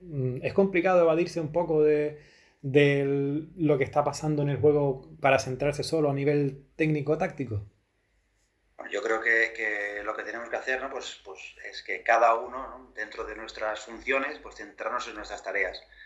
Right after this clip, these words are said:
Speaker 2: Pues si en este caso es, eh, mi tarea, pues tomar, eh, notas o, o, o clicar o ir cortando el partido en,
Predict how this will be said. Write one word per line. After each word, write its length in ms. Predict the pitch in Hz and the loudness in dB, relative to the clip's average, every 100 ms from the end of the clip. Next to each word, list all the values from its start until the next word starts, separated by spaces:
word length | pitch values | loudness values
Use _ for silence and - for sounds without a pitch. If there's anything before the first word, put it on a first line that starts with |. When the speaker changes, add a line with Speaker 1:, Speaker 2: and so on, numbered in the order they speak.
| - _ | -20 _
Speaker 2:
Pues 140 | - | -14
si 60 | 98 | -8
en 80 | |
este 140 | 104 104 | -6 4
caso 340 | 110 110 110 | 6 6 2
es, 260 | 107 107 - | -4 -4 -6
eh, 440 | 107 101 101 101 107 | -8 -6 -8 -8 -8
mi 100 | 107 | 2
tarea, 500 | 104 113 110 107 104 - - - | 4 4 2 0 -2 -10 -18 -14
pues 160 | - - | -12 -6
tomar, 640 | 110 113 113 113 113 113 - _ - | 0 4 6 6 2 -4 -18 _ -10
eh, 800 | 113 107 107 104 107 104 - _ - | -8 -8 -10 -14 -16 -18 -20 _ -8
notas 480 | 127 135 120 113 | -2 0 0 -2
o, 80 | 117 | -4
o, 440 | 117 120 123 127 120 | -6 -6 -8 -8 -10
o 80 | |
clicar 440 | 113 113 127 127 117 | -8 0 6 6 6
o 100 | 117 | 0
ir 120 | 127 | -6
cortando 320 | 120 120 117 | -12 -12 -12
el 60 | 117 | -8
partido 420 | 117 123 117 117 | -10 -8 -8 -8
en, 120 | 117 | -8